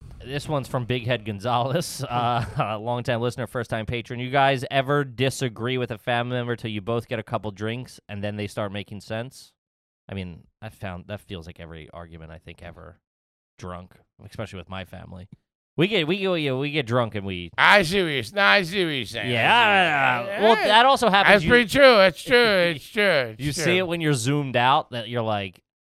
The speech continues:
Speaker 1: they're not listening to one another. They're just like,
Speaker 2: No.
Speaker 1: they're just on a broken record.
Speaker 2: And that's a tough look when you're having a conversation with a,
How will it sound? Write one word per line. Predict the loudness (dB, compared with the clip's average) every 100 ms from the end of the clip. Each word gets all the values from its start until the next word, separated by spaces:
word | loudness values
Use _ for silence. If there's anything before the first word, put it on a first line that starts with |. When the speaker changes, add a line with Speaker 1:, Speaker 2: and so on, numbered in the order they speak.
| -20 _
Speaker 1:
they're | -2 2
not | 4 2
listening | 2 0 0 -6 -6
to | -4 -2
one | -2 -2
another. | -4 -2
They're | 0
just | 2 0 0
like, | -6 -6 -8 -4
Speaker 2:
No. | 0 2
Speaker 1:
they're | 4 2
just | 2 2
on | 2 2
a |
broken | 0 2 2 2 -2
record. | -2 -2 -4 -20 -4
Speaker 2:
And | 0 2
that's | 2 2
a | -2
tough | 0 0 2
look | -4 -2
when | -4
you're | -4
having | -4 -4
a | -8
conversation | -6 -6 -6 -8 -8 -8 -12
with | -12
a, | -12 -12